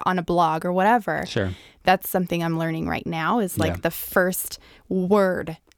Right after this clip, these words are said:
Speaker 1: not even,
Speaker 2: Right.
Speaker 1: not even, uh, first sentence, but that first word. So I've started, you know, when I post saying,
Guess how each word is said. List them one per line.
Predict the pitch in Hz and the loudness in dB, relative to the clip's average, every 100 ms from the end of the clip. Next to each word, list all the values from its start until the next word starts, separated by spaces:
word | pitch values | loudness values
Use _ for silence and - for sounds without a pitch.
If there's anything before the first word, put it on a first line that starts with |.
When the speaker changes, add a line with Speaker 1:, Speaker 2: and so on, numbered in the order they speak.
| - | -2
Speaker 1:
not | 190 196 | 2 4
even, | 226 220 220 208 196 | 2 2 4 4 2
Speaker 2:
Right. | 135 127 110 - _ - | 0 -2 -2 -8 _ 0
Speaker 1:
not | 185 214 | 4 4
even, | 233 220 214 196 | 2 2 2 2
uh, | 175 160 | 2 0
first | - 185 - | 0 0 0
sentence, | 175 170 156 - | -4 -4 -8 -4
but | 185 | 2
that | 175 - | 2 2
first | - 185 - | 0 -2 -2
word. | 180 170 156 185 _ _ _ - | -2 0 -2 -8 _ _ _ -6
So | - 180 | 2 4
I've | 180 | 2
started, | - 190 175 175 170 - - _ _ _ - | 0 0 0 -2 -4 -14 -20 _ _ _ -6
you | 190 | 0
know, | 180 170 | 0 0
when | 175 | -2
I | 160 | -4
post | - 262 226 190 - | -2 2 2 0 -2
saying, | 170 170 165 170 | 0 0 -2 -4